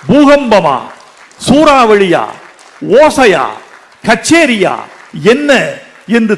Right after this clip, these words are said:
தெரியாத ஒரு உணர்ச்சி வருகிறது. அவருடைய பேச்சு பா-, நான் பேச்சு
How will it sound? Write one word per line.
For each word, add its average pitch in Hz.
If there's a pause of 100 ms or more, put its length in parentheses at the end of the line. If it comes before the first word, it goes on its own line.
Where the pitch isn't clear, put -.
தெரியாத 277 (100)
ஒரு 220
உணர்ச்சி 220
வருகிறது. 175 (960)
அவருடைய 165 (160)
பேச்சு 269 (100)
பா-, 202
நான் 170
பேச்சு 226